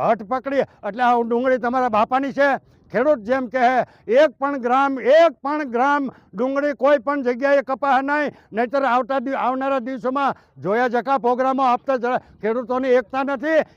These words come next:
એનો મતલબ એવો નથી કે અમે પાછા ખેડૂતો માટે લડવાવાળા નથી. ખેડૂતો ન હોય તો કાંઈ નહીં, અમે એકલા લ-,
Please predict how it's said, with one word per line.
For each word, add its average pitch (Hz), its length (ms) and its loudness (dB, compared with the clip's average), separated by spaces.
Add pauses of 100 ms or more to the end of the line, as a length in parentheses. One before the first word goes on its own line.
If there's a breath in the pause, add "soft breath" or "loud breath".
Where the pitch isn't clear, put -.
(100)
એનો 247 220 -2
મતલબ 262 380 -2
એવો 285 260 6
નથી 302 360 0 (220 soft breath)
કે 247 60 -2
અમે 247 240 0
પાછા 262 280 0
ખેડૂતો 262 400 -2
માટે 262 280 0
લડવાવાળા 254 540 0
નથી. 208 340 -8 (260 soft breath)
ખેડૂતો 247 400 -2
ન 254 60 -2
હોય 254 220 2
તો 254 140 -4
કાંઈ 247 220 -2
નહીં, 262 140 -2
અમે 254 160 -2
એકલા 254 280 0
લ-, 233 200 -2